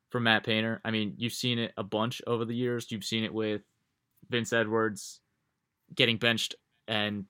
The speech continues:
Carson playing, uh, in his early years. You saw, I mean, last year, you saw Nogel get benched. So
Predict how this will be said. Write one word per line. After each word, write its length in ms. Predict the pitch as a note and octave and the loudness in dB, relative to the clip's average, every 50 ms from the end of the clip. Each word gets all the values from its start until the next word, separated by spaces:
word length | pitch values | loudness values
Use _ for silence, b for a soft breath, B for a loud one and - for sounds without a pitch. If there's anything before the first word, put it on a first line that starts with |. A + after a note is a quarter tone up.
| - | -6
Carson 460 | - - C#3 C#3 C3 - A#2+ G#2+ G2 G2 _ - | 2 6 6 6 6 4 -2 -4 -4 -8 _ -6
playing, 400 | - A#2 A2 G2+ F#2+ F#2+ F#2 F#2+ _ _ _ - - | -2 -2 0 0 -2 -4 -6 -12 _ _ _ -4 0
uh, 200 | A2+ G#2+ G2+ E2+ | 0 0 0 0
in 120 | D#2+ G#2+ G#2 | -2 -4 -4
his 260 | G2 A#2+ B2+ A2+ A2 - - | -2 -2 -2 -2 -2 -6 -4
early 300 | A2 A2 G#2 G2+ G#2 G2+ | -4 -2 -2 -2 -2 -2
years. 360 | G2 G2 E2+ E2+ D#2+ - - B B B B B B | -2 -2 -4 -6 -8 -10 -14 B B B B B B
You 100 | - A#2 | -4 -2
saw, 560 | A2 - - B2 A#2 A2+ A2 A2 G#2+ G#2+ F#2+ D2+ - - | -2 0 2 2 4 4 4 4 4 2 0 -4 -8 -8
I 40 | A2+ | -6
mean, 180 | G#2+ G#2+ G2+ | -6 -4 -2
last 380 | G#2 G#2+ A2 B2 B2+ - - - | 2 4 4 4 4 2 -4 -6
year, 260 | G#2 F#2 F#2 G2+ - _ _ _ _ _ _ | -6 -6 -6 -10 -12 _ _ _ _ _ _
you 120 | - - G#2+ | -6 -4 -2
saw 480 | - - C3 A#2 A2+ A2 G#2+ G#2 G2+ - | 0 0 2 2 2 2 2 0 -2 -4
Nogel 540 | - A2+ A#2 A2+ G#2 F#2+ B2 B2+ B2+ B2 A#2+ | -2 0 0 0 0 2 4 4 4 4 4
get 180 | A#2+ A2 F#2+ - | 0 -2 -2 -2
benched. 480 | G#2+ G2 F#2+ F#2 F#2 - - - - b b b b b b b b b b b | -2 -2 -2 -2 -4 -8 -8 -8 -12 b b b b b b b b b b b
So 440 | - - C#3 C3 A#2+ A2+ A2 - | -2 2 4 6 6 6 2 0